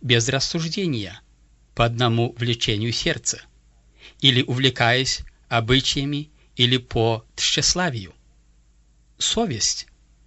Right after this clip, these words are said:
оскверняется, когда человек наперекор ей действует по тем же ложным понятиям,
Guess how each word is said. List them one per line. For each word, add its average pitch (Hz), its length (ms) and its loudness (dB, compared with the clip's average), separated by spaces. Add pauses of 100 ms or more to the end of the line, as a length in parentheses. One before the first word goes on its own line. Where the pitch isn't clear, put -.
(120)
оскверняется, 151 920 0 (680)
когда 135 340 6
человек 139 680 0 (220)
наперекор 135 600 0
ей 117 400 0 (460)
действует 143 680 0
по 127 120 -2
тем 170 280 0
же 156 220 0
ложным 127 420 2
понятиям, 170 680 -4